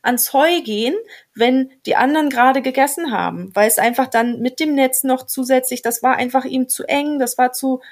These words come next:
zu viel Stress für ihn einfach innerlich.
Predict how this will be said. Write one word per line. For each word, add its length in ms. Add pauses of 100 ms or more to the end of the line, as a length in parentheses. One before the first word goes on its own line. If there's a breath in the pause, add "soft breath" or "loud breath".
(400 loud breath)
zu 140
viel 140
Stress 400
für 100
ihn 180
einfach 360
innerlich. 580